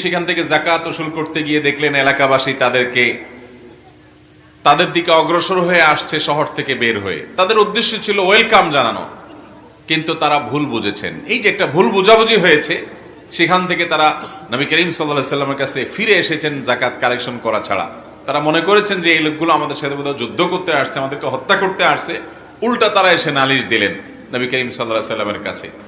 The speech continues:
তখন মদিনার মুসলমানরা নবী সাল্লাল্লাহু আলাইহি সাল্লাম সহ সকলে রাগান্বিত হয়ে গেলেন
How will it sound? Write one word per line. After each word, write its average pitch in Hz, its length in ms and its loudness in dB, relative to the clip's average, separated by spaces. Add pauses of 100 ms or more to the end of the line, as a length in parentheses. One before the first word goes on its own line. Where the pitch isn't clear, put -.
(260)
তখন 131 260 -4
মদিনার 117 340 -2
মুসলমানরা 113 720 -4 (320)
নবী 123 140 -6
সাল্লাল্লাহু 127 180 0
আলাইহি 123 180 -2
সাল্লাম 117 220 0
সহ 107 180 -4
সকলে 147 380 -2
রাগান্বিত 156 460 0
হয়ে 117 220 0
গেলেন 95 240 -6